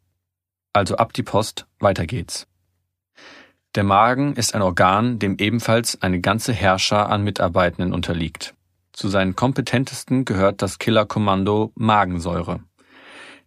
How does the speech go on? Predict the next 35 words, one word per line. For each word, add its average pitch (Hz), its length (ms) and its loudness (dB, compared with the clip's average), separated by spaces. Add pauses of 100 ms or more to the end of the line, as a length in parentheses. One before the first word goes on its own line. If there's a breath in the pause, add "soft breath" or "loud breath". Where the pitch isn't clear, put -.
die 101 60 -4
bereits 101 400 2
ihre 98 160 -2
Säbel 104 380 0
wetzen, 113 600 -2
sobald 101 420 2
unsere 92 380 -2
Späher, 107 600 0
sprich - 460 -6
unsere - 280 -6
Augen 87 280 2
und 82 140 -4
Nase, 90 500 0 (320)
die 107 140 -2
Ansage 98 460 0
durchgeben, 117 760 0
dass - 180 -2
es 104 140 -6
bald 101 320 4
etwas - 320 -4
zu - 120 -8
tun 104 280 -2
gibt. 87 340 -10 (840 loud breath)
Gerade 113 580 2
wenn 101 120 0
sich 98 160 -6
eine 92 220 0
richtig 117 320 -4
große 120 400 0
Portion 95 500 -4
ankündigt, 90 680 -2
arbeiten 92 480 0
sie 101 200 -2
extra 98 340 -4
fleißig. - 600 -8